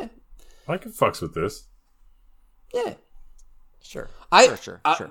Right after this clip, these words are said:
Speaker 1: I would say you listen to Lead Belly. Obviously, it's not worse than three eleven. I think his vocalization is one of the strongest parts, 'cause sometimes you can't hear the quote-unquote virtuosic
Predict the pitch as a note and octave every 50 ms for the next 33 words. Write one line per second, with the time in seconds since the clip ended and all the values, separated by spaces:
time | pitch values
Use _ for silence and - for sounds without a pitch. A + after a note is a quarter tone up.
0 | - - - C#3 D3+ D#3+ E3+ F3 E3+ - F#3 F3 E3 D#3+ C#3+ A#2 B2 C3+ C#3+ C#3
1 | D3 C#3 - C#3+ C3+ C3 C3+ C3+ B2+ B2 C3 B2+ B2+ B2+ A#2+ A#2+ A#2+ B2 A#2+ -
2 | C3 A#2+ - - A#2 A2+ A2 A#2 A2+ - A#2 G#2+ - A2+ A2 G#2+ A2 G#2+ G#2+ A2
3 | G#2+ G#2+ G#2+ A2+ - - - - A#2 A#2+ - B2 A2+ - A2+ A#2 A2+ A2 A2 -
4 | A#2+ G#2+ G2 G#2+ G#2 G#2 - - G#2 G2 - - G#2 G2+ F#2+ F#2+ G#2 G#2 G2 -
5 | - - G#2+ G2+ G2+ G2 G2 G2+ - - - - G2+ G2+ G2+ G2 - - - -
6 | - A#2+ - - A#2 A2+ C3 A#2+ A#2 G#2+ A2 - - B2 A#2 A2+ - - A2+ A2
7 | A2 A2 G#2 G#2+ - - A2+ A2 G#2 G2+ F#2+ - A#2+ G#2 F#2+ G#2 G#2+ G2+ - -
8 | G#2 G2+ G#2 G2+ - - G2+ -